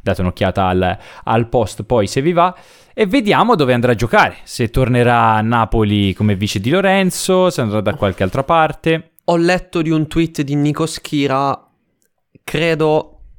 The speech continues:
Speaker 2: che le intenzioni del Napoli siano di tenere Zanoli come backup di Di Lorenzo. Io spero di no.
Speaker 1: Dai,
Speaker 2: Spero
Speaker 1: però
Speaker 2: che possa
Speaker 1: secondo
Speaker 2: giocare.
Speaker 1: me non sarebbe neanche male,
Speaker 2: Eh,
Speaker 1: perché
Speaker 2: ma
Speaker 1: alla
Speaker 2: Di
Speaker 1: fine la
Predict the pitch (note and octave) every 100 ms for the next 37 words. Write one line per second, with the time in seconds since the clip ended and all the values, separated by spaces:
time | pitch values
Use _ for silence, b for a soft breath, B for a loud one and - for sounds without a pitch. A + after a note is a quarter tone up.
0 | - - C3 B2+ B2 B2 C3 B2+ C3+ D3+
1 | C3+ B2 C3+ C3+ C3 B2 - B2+ A#2+ A#2+
2 | A2+ - A#2 C3 C3+ C3 A#2 A2+ B2 C3
3 | B2+ A#2+ A#2+ A2+ A2+ B2 A2 - A2 A2
4 | A2 G2+ F#2+ - A#2 - F3+ E3 E3+ -
5 | - - C3 A#2+ B2 - A2 A2 A2+ G#2
6 | E2+ E2 - - C3+ C3 G3 A#3+ B2+ C3
7 | C3 - B2+ A#2+ A2 C#3 D3 B2 A2+ B2+
8 | A#2+ A#2 A#2 A#2+ A2 - G#2 F#2+ F2 F2
9 | - D3+ D#3+ F#3+